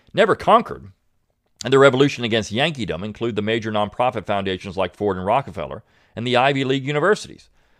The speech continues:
The culture of what be, might be called the N G O academic spook complex remained deeply rooted in the social gospel wing of Northern Mainline Protestantism of the early nineteen hundreds. The social gospel progressivism these institutions have long embraced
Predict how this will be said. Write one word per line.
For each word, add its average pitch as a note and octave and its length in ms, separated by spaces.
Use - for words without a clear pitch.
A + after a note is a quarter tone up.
The A2+ 80
culture F3+ 440
of C3 80
what C#3+ 180
be, C#3+ 200
might C#3 220
be B2+ 80
called B2+ 380
the G#2 200
N C#3 220
G B2 220
O A#2 140
academic A#2 560
spook D#3+ 300
complex F#2 800
remained A#2 340
deeply F3 300
rooted C3 280
in B2 60
the A#2 100
social B2 360
gospel B2+ 420
wing G#2+ 200
of G#2+ 80
Northern G#2 300
Mainline F#2+ 400
Protestantism G#2 760
of D3+ 120
the B2+ 100
early A#2+ 200
nineteen G2 360
hundreds. G3 480
The - 80
social G3+ 340
gospel C#3+ 420
progressivism G#2 800
these G#2 180
institutions A2 540
have G2 140
long A#2+ 240
embraced G2 520